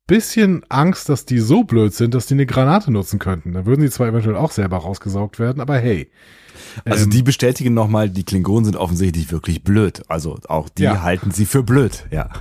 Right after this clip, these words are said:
Speaker 1: Richtig, so. Weiß gar nicht, wie die das alles hinbekommen haben, mit diesem, äh, raumfähigen Schiff das schnell mal da zusammenzuschustern.
Speaker 2: Hm.
Speaker 1: Aber gut. Spock durchschaut den Plan des Broken Circle und er lässt Mitchell jetzt das,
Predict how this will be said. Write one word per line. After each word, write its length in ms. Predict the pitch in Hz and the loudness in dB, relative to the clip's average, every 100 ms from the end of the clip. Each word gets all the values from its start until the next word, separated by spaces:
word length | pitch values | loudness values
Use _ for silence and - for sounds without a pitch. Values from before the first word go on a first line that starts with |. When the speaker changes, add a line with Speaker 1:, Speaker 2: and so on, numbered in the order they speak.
| - - - - | -18 -20 -8 -4
Speaker 1:
Richtig, 380 | - 95 - - _ - | -4 -6 -10 -20 _ -16
so. 240 | - 85 - - - - - - - - | -10 -10 -10 -12 -12 -12 -18 -20 -20 -14
Weiß 180 | 110 110 | -8 -2
gar 80 | 120 | 0
nicht, 160 | 120 127 | 0 2
wie 60 | |
die 40 | 120 | 2
das 140 | 104 | 2
alles 220 | 117 110 | 0 2
hinbekommen 480 | 185 226 - 90 87 | 4 4 2 0 2
haben, 200 | 82 87 | 0 0
mit 120 | 85 | -2
diesem, 320 | 90 87 90 78 | -2 -2 -2 -2
äh, 80 | |
raumfähigen 600 | 90 87 117 - 104 95 | -4 0 -2 0 0 0
Schiff 240 | 90 196 - | -2 -2 -2
das 300 | 92 - - | -8 -8 -6
schnell 200 | 95 90 | -4 -2
mal 180 | 87 85 | -2 -4
da 240 | 85 82 | -4 -6
zusammenzuschustern. 880 | - 85 85 82 85 - 82 - 78 | -8 -8 -6 -6 -8 -10 -10 -12 -10
Speaker 2:
Hm. 160 | 85 71 - - - - _ _ - | -10 -10 -16 -20 -20 -20 _ _ -12
Speaker 1:
Aber 240 | 107 165 | -2 0
gut. 280 | 196 - - _ _ _ _ _ _ _ _ _ _ _ - - | 0 -2 -8 _ _ _ _ _ _ _ _ _ _ _ -20 -12
Spock 400 | - - 147 - | -10 -2 -2 0
durchschaut 480 | 117 - 123 165 175 | -2 0 0 0 0
den 80 | 185 | -2
Plan 240 | 147 151 | 0 0
des 140 | 156 | -2
Broken 280 | - 143 143 | -2 -2 -2
Circle 480 | - 120 139 208 208 | -2 -2 0 0 0
und 220 | - 135 | -2 0
er 80 | 120 | 2
lässt 260 | 127 - 107 | 2 2 0
Mitchell 320 | 117 - 139 | 0 2 4
jetzt 300 | 135 - - | 2 0 -2
das, 260 | 117 - | -2 -4